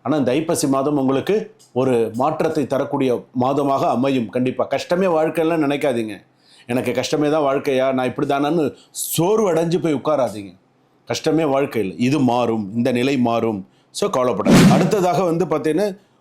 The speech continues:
அஹ், சூரிய நமஸ்காரம், சூரியனுடைய, சூரிய சம்பந்தப்பட்ட பூஜைகள் செய்யறது சிறப்பு.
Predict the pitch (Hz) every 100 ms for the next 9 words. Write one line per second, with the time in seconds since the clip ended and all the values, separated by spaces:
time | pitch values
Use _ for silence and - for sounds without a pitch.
0 | - 127 139 135 139 131 131 127 120 -
1 | 185 190 156 143 147 143 131 135 143 -
2 | 170 170 151 135 131 123 165 160 156 139
3 | 139 127 135 - 127 139 131 123 131 127
4 | 123 - 131 113 -